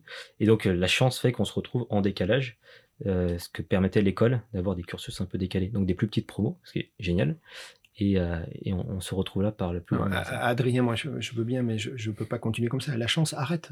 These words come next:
Speaker 2: Il y a pas de chance.
Speaker 1: <laughs>
Speaker 2: Non, mais Adrien.
Speaker 1: Le hasard, alors, si
Speaker 2: Mais
Speaker 1: tu veux.
Speaker 2: même pas. La chance et le hasard, c'est, c'est, ça n'existe pas. C'était écrit comme ça. Donc, Alexandre, vous allez vous retrouver, euh, coloc.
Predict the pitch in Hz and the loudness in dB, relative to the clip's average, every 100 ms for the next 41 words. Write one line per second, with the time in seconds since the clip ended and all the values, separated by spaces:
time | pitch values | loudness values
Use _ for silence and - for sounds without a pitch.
0 | 117 113 - 135 - 139 - 131 - 123 | 2 4 8 6 8 2 4 0 2 4
1 | 143 131 127 131 135 107 101 101 123 90 | 4 4 4 4 4 6 6 6 4 4
2 | 92 120 120 123 127 127 170 220 214 123 | 2 2 4 6 6 8 6 6 4 4
3 | 110 110 135 - 117 120 156 - 123 98 | 4 4 2 2 2 4 2 2 -2 -2
4 | 107 101 - 113 131 - 190 180 - - | -2 -2 0 0 0 0 4 4 4 4
5 | 113 110 160 196 196 202 151 - - - | 4 4 2 2 4 6 6 4 -4 -2
6 | 156 151 147 - 254 233 165 156 156 151 | 6 8 8 6 6 8 8 8 8 8
7 | 151 - 147 156 151 120 - 165 277 - | 6 6 6 8 8 8 8 6 6 0